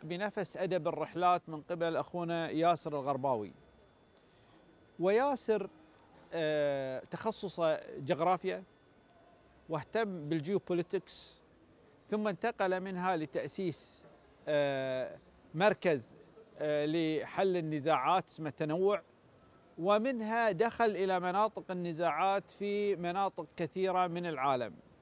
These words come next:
حين زار دارفور كتب بعيون عربية وإسلامية بطريقة أدب الرحلات، الطريقة التي حلت بها،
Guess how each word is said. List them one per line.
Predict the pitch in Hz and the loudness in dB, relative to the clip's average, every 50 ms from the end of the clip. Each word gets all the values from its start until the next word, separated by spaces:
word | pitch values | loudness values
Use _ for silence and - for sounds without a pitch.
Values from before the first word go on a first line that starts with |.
| - - - - - - - - - - - - - - - - - | -20 -20 -20 -20 -20 -20 -20 -20 -20 -20 -20 -20 -20 -20 -20 -20 -12
حين | - - 220 214 208 202 | -4 -4 0 2 2 2
زار | 185 240 247 254 247 | 4 4 4 4 2
دارفور | 208 208 202 185 160 - - 196 180 170 156 - - - - - - - - - - - - - - - - - | 2 2 2 2 0 -2 -2 0 0 0 -2 -6 -12 -20 -20 -20 -20 -20 -20 -20 -20 -20 -20 -20 -20 -20 -4 0
كتب | 220 247 254 - 233 220 202 170 202 196 196 196 180 | 2 2 2 4 2 2 2 4 4 4 4 4 4
بعيون | 160 175 175 147 160 175 196 214 214 190 | 4 0 0 2 0 -2 0 0 -2 -2
عربية | 170 151 170 170 175 170 190 196 196 185 | 0 0 0 0 0 -2 -2 -2 -2 -2
وإسلامية | 175 170 156 - - 180 175 175 185 202 196 185 185 175 | -2 -4 -6 -6 -4 -4 -4 -4 -4 -4 -2 0 0 0
بطريقة | 160 165 156 - 165 175 196 185 - 180 156 - | 0 -2 -2 -4 -2 -2 -2 -4 -4 -8 -8 -6
أدب | - - 196 165 180 170 147 | -4 -4 -2 0 -2 -2 -2
الرحلات، | 170 156 147 160 - - 165 165 180 185 - | -4 -4 -4 -8 -6 -6 -2 0 0 0 0
الطريقة | - _ _ 196 190 226 254 240 - 202 | -4 _ _ 0 2 2 0 0 0 2
التي | 185 185 185 175 - 185 | 2 2 2 0 -2 -6
حلت | 156 - - 196 208 196 185 175 - - | -6 -4 -2 0 0 0 0 -2 -4 -4
بها، | 165 185 175 165 175 185 180 175 175 | -2 -2 0 2 2 2 0 0 -2